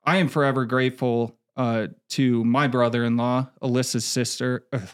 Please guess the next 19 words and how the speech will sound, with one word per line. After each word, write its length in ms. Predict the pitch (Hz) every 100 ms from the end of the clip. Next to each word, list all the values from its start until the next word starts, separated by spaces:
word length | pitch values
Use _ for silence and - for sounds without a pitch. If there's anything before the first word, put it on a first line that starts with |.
| -
Alyssa's 360 | 131 131 143 110
brother, 520 | 131 127 120 117 117 _ _ _ _ -
um, 480 | 139 131 117 110 110 _ _ _
for, 580 | - 143 135 127 117 - _ _ _ _ _
he 100 | -
was 140 | 175 160
in 140 | 139
town 640 | 131 160 156 135 123 131 -
and 140 | 127
he 200 | 113 143
had 160 | 139 113
the 80 | 110
guts 680 | 123 123 113 - - - _ _ -
to 120 | 127
say 580 | - 143 123 117 113 - _ _ _ _ _ _ _ _ -
during 340 | 120 143 151 139
a 80 | 120
drinking 400 | 135 131 123 117
episode 720 | 117 120 - 123 120 117